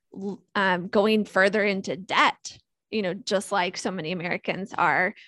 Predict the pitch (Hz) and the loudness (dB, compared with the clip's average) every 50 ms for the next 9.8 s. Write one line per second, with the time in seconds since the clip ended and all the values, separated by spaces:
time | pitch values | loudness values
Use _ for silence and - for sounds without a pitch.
0 | _ _ _ - 262 247 240 254 247 269 226 226 202 190 - - 254 262 247 214 | _ _ _ 0 0 4 4 6 4 4 2 2 -2 -2 -2 -2 0 0 2 2
1 | - - - 196 185 175 143 131 160 185 208 247 262 - - _ _ _ - 226 | 0 -2 -2 -6 -4 -4 -4 -6 -4 -4 -4 -4 -6 -8 -14 _ _ _ -8 -6
2 | 220 175 170 196 190 - - - 185 170 160 180 185 175 208 _ _ _ _ _ | -4 -2 -2 -4 -4 -6 -4 -2 -2 -2 -2 -4 -4 -8 -12 _ _ _ _ _
3 | _ _ - _ _ _ _ _ _ _ - - - 208 196 196 196 190 190 180 | _ _ -20 _ _ _ _ _ _ _ -10 -4 -2 0 2 2 2 0 -2 -4
4 | - - _ _ _ _ _ _ _ - - _ - - - 240 214 180 - _ | -10 -16 _ _ _ _ _ _ _ -20 -20 _ -14 -6 -2 -2 -2 -2 -4 _
5 | _ - 214 196 202 - - - 214 208 - - - - 214 226 - 185 185 180 | _ -2 -2 -2 -2 -6 -6 -4 -4 -4 -4 -8 -8 -4 -2 -2 0 -2 -2 0
6 | 190 254 262 262 - - - 175 170 - - 196 175 185 196 185 190 214 214 160 | 2 2 2 2 0 -6 -6 -6 -6 -4 -4 -4 -4 -4 -4 -4 -2 -2 -2 0
7 | 131 175 214 233 254 - - 196 190 202 - - _ _ _ _ _ _ - - | 0 0 0 0 -2 -4 -4 -4 -4 -4 -6 -10 _ _ _ _ _ _ -2 -2
8 | 196 - - 214 208 208 190 185 196 202 - 190 - - - - 220 196 190 156 | -2 0 0 0 0 0 0 0 -2 -2 -4 -6 -6 -6 -4 -2 -2 0 -2 -2
9 | - 202 185 170 170 175 147 113 127 208 226 202 - 208 190 - | -4 -4 -6 -6 -6 -4 -2 0 0 0 -2 -2 -2 -2 -2 -2